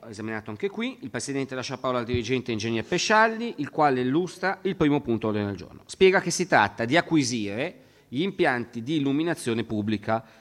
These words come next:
presenti sul territorio di proprietà della società Enel Sole. Il valore iniziale per l'acquisizione degli impianti è pari a euro cinquecentonovantamila.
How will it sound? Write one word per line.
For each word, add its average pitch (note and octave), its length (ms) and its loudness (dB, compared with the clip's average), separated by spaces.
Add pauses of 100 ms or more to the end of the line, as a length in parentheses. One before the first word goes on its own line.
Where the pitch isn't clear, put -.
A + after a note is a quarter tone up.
presenti D#3+ 460 2
sul C#3 180 -4
territorio B2 960 0
di C3+ 140 -4
proprietà E3+ 440 0
della B2 120 -2
società A#2+ 560 -6
Enel G#2 260 -6
Sole. A2+ 540 -2 (680)
Il C3 140 0
valore C#3+ 640 4
iniziale D#3+ 640 0
per C3 120 -2
l'acquisizione B2 680 -2
degli A#2 180 0
impianti B2+ 500 0
è F#3 40 4
pari A#2+ 440 2
a A2 180 2
euro B2 480 0
cinquecentonovantamila. A2+ 1500 -6